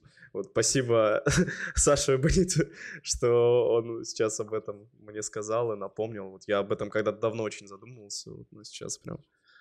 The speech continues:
словил инсайт, что вот это нужно точно делать.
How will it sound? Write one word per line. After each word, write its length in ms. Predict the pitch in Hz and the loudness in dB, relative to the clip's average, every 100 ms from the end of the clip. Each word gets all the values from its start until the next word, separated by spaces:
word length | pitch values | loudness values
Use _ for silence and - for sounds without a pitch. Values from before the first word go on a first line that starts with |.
| _ | _
словил 580 | - 117 117 113 113 110 - _ _ _ _ 117 | -4 2 2 4 2 0 -8 _ _ _ _ -6
инсайт, 420 | 113 - 110 113 | -2 0 2 0
что 200 | - 107 | -4 -8
вот 100 | 110 | -6
это 160 | 104 | -6
нужно 280 | 107 104 104 | -4 -4 -4
точно 320 | 101 101 - | -2 -2 -4
делать. 320 | 101 98 98 | -4 -4 -4